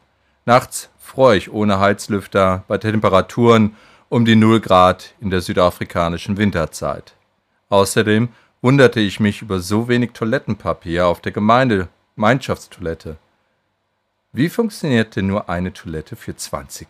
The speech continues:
Kinder? Und dann am Sonntag der Überfall. "Gott, was soll das denn?", beschwerte ich mich. "Wenn sich da nicht schnell was ändert, dann reise ich so schnell wie möglich ab."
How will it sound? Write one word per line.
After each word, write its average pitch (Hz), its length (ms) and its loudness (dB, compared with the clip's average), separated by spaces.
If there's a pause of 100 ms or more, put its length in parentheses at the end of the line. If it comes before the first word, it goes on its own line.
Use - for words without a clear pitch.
Kinder? 110 460 -8 (1300)
Und 98 180 -2
dann 104 300 0 (300)
am 101 160 -4
Sonntag 92 580 -4
der 123 140 -4
Überfall. 85 600 -8 (1300)
"Gott, 110 300 4 (280)
was 120 420 4
soll 117 340 6
das 107 340 2
denn?", 78 380 -6
beschwerte 92 540 2
ich 80 220 -8
mich. 76 300 -14 (680)
"Wenn 113 180 2
sich 117 220 -6
da 110 180 2
nicht 110 180 0
schnell 117 360 2
was 90 200 -2
ändert, 101 520 2
dann 104 220 0
reise 95 400 2
ich 92 100 -10
so 95 140 -6
schnell 101 340 0
wie 95 60 -2
möglich 80 460 -6
ab." - 120 -12